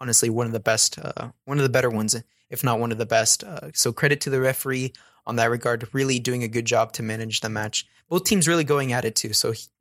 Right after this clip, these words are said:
he did have a, a hard game, uh, to call, but unfortunate for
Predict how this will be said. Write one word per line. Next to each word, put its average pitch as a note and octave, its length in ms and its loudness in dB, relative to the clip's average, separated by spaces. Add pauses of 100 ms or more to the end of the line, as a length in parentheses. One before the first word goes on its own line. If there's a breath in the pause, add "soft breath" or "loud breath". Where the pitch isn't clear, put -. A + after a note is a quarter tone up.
(120)
he C#3 220 -2
did C#3 460 0
have B2 300 2
a, G#2+ 220 -2 (480)
a A2 320 -2
hard A#2 320 -2
game, A2 300 0 (720)
uh, G#2+ 220 2
to B2 100 -2
call, A2 220 2
but C#3 160 -4 (120)
unfortunate F3+ 600 2
for A2+ 380 -2